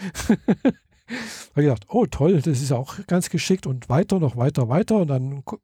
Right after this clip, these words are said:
ein Starbucks und nochmal ein Starbucks und Kaufhaus und nochmal Kaufhaus und, und irgendwann irgendwie so, ach, da ist das Hotel da hinten, dann seh ich's schon und dann hab ich's dann auch ge-, also es war be-,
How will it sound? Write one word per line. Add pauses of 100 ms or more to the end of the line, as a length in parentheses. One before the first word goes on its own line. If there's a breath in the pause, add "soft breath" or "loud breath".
ein
Starbucks
und
nochmal
ein
Starbucks
und
Kaufhaus
und
nochmal
Kaufhaus
und, (640 loud breath)
und
irgendwann
irgendwie
so,
ach,
da
ist
das
Hotel
da
hinten,
dann
seh
ich's
schon
und
dann (500 loud breath)
hab
ich's
dann
auch
ge-,
also (220)
es
war
be-,